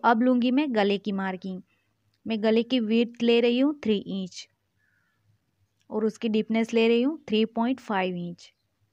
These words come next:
So उसके साथ से हमें बैक वाले गले को भी मार्क कर लेना है टू इंच पर।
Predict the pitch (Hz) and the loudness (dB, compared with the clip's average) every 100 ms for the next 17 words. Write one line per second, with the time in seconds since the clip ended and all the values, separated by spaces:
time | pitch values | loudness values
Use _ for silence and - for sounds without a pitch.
0 | _ _ _ _ _ _ _ _ _ _ | _ _ _ _ _ _ _ _ _ _
1 | - _ _ _ _ - - 220 - 247 | -20 _ _ _ _ -10 -8 -6 -2 0
2 | 247 214 - 247 240 240 277 214 208 214 | 2 0 0 0 2 2 2 0 0 2
3 | 214 214 208 208 202 214 233 262 208 190 | 2 2 0 -2 -2 -2 0 0 0 -4
4 | - 196 190 190 190 220 240 226 202 190 | -4 -4 -2 -4 -4 -6 -6 -6 -6 -8
5 | 185 - 185 175 - | -12 -12 -10 -10 -12